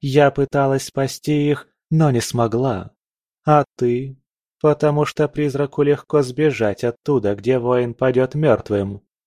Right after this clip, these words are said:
Итак, что скажешь?» Вот блин. Олег ощутил, как ловушка захлопывается за его спиной.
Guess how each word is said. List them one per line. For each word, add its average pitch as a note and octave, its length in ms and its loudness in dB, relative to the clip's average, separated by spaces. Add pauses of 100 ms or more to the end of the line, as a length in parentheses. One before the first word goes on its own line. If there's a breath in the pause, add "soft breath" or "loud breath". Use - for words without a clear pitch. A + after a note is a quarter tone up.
(440)
Итак, C3+ 720 0 (240)
что - 340 0
скажешь?» - 880 -6 (880)
Вот B2 580 0
блин. G2 720 -4 (720)
Олег A2 380 0
ощутил, A2 500 -2
как - 260 -6
ловушка G#2+ 500 -2
захлопывается G#2 880 -2
за G2+ 120 -2
его G#2 200 2
спиной. G#2 680 -6